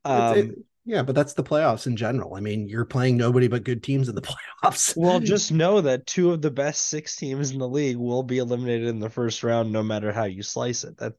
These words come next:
Speaker 2: that's just what you're gonna end up with when the
Speaker 1: Well
Speaker 2: two three in the Metro and two three in the, um, Atlantic play each other in the first round.
Speaker 1: Well, it is what it is. Um,
Speaker 2: It i-, it is. It's just like, this
Speaker 1: Yeah.
Speaker 2: has never happened to this extent before. We actually,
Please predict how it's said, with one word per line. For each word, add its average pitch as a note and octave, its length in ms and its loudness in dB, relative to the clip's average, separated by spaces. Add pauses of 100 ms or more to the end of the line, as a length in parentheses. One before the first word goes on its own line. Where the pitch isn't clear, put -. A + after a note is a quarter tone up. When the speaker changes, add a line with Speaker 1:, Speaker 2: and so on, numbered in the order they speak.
Speaker 2:
that's A2 260 -10
just - 260 -10
what A#2 160 -6
you're A2 120 -6
gonna G#2 160 -4
end G#2 200 -6
up A2+ 200 -6
with G#2+ 240 -10 (400)
when B2+ 180 2
the C#3 80 4
Speaker 1:
Well G2+ 120 -2
Speaker 2:
two C#3+ 180 0
three B2+ 260 2
in A2+ 80 2
the A#2 80 0
Metro A2 400 0
and G#2 160 -2
two A2+ 180 -2
three A2 360 -2
in G#2 160 -2
the, G#2 260 -2
um, G2+ 460 -8
Atlantic A2 560 -6
play G2+ 180 -2
each G2+ 180 -6
other F#2+ 320 -4
in A2 140 -10
the G2 80 -8
first - 320 -8
round. A2+ 340 -4 (680)
Speaker 1:
Well, C3+ 400 0 (1040)
it C#3+ 120 0
is A2+ 160 2
what G#2 140 -8
it G2+ 100 -14
is. - 320 -14 (140)
Um, A2+ 320 -4
Speaker 2:
It D3 180 4
i-, F3 40 6
it F#3+ 180 0
is. C#3+ 500 4
It's C#3 140 0
just C3+ 240 -4
like, A2+ 380 -2
this C#3+ 320 0
Speaker 1:
Yeah. A#2+ 60 2
Speaker 2:
has C#3+ 140 0
never D3 320 2
happened B2+ 440 -2
to C3 80 -8
this A#2 260 -4
extent A#2+ 400 -4
before. G#2+ 400 -6
We A2+ 140 -4
actually, A#2 540 -2